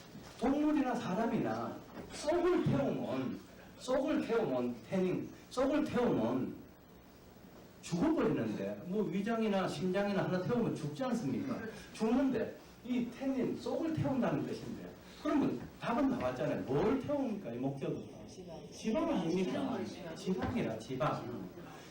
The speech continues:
Speaker 1: 지방. 지방을 태우는 거야. 우리가 핏줄 속에 이렇게 피가, 이렇게 동맥이 있으면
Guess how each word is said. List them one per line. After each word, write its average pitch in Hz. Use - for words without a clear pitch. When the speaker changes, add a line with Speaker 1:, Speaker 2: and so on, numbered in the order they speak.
Speaker 1:
지방. 220
지방을 381
태우는 240
거야. 151
우리가 233
핏줄 294
속에 180
이렇게 202
피가, 220
이렇게 175
동맥이 170
있으면 127